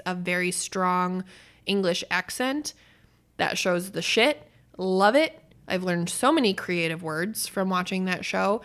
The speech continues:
I binged, like, all five seasons in three days because I'm disgusting. And I know that the concept of sex work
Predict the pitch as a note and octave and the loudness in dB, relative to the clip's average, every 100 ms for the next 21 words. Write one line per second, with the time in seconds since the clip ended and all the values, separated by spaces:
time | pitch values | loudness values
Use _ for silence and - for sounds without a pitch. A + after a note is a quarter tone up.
0 | - - - F#3 G3+ G#3+ G#3 F#3 F3 F3+ | -10 -14 -4 0 2 2 0 -2 0 -2
1 | F3+ F#3 F3+ - F#3+ F#3+ F3 F3+ E3+ F3+ | 0 -2 -2 -2 -2 0 0 -2 -4 -4
2 | F#3 F3+ F3+ E3+ F3 F3+ F3+ F3+ F3+ F3 | -2 0 0 0 -4 -8 -6 -4 -4 -6
3 | F#3 F#3 G3 A3 G#3+ G3 F#3+ F#3 F#3 - | -6 -6 -10 -6 -2 0 0 0 4 10
4 | A#3 A#3+ A#3+ A3+ A3+ G#3 F3+ E3+ - - | 10 10 8 8 6 4 2 2 -4 -16
5 | _ _ F#3+ G#3 G3+ - F#3+ F3+ F#3 F#3 | _ _ -6 -4 -4 -2 0 0 0 0
6 | F3 F3+ - F3 - A3 A#3 B3+ - | 0 -2 0 -2 -2 0 0 0 -8